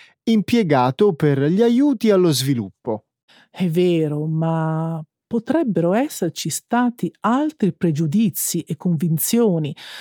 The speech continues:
Speaker 2: ad influenzare le risposte delle persone.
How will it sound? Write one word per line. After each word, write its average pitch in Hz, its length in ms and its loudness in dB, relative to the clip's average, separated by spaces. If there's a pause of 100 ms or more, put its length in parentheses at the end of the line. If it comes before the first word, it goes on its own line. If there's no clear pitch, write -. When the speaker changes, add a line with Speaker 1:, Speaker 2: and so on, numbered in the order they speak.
(180)
Speaker 2:
ad 180 140 0
influenzare 175 840 2
le 170 140 2
risposte - 600 -2
delle 165 200 0
persone. 160 880 -2